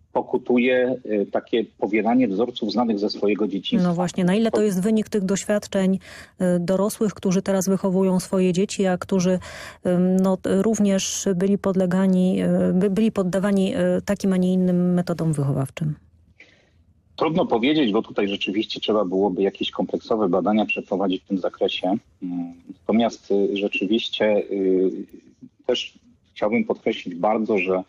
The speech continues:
Speaker 1: że mimo, że nadal to pokutuje wśród ludzi, ta jednak mentalność osób dorosłych, rodziców zmienia się, tak?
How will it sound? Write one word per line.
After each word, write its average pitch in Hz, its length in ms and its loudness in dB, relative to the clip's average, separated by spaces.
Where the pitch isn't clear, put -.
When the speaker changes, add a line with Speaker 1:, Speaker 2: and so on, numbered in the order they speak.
Speaker 1:
że 104 80 0
mimo, 120 300 4
że 98 140 0
nadal 101 460 -2
to 107 80 -2
pokutuje 113 600 0
wśród 95 260 -4
ludzi, 101 320 0
ta 101 460 0
jednak 101 380 -4
mentalność - 600 -2
osób 175 320 -4
dorosłych, 98 500 0
rodziców 104 540 -4
zmienia 220 440 2
się, - 180 -6
tak? 196 240 0